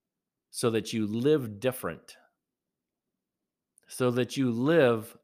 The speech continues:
a virtuous life, a morally excellent life that has a positive impact not only on you, but those around you, and is not only valuable, but adds value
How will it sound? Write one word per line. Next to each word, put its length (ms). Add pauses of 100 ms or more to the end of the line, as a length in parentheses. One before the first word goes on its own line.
a 80
virtuous 880
life, 440 (160)
a 80
morally 800
excellent 580
life 600 (1600)
that 120
has 160
a 60
positive 460
impact 360
not 160
only 200
on 140
you, 160
but 180
those 220
around 460
you, 280 (380)
and 80
is 120
not 200
only 160
valuable, 760 (240)
but 300
adds 360
value 640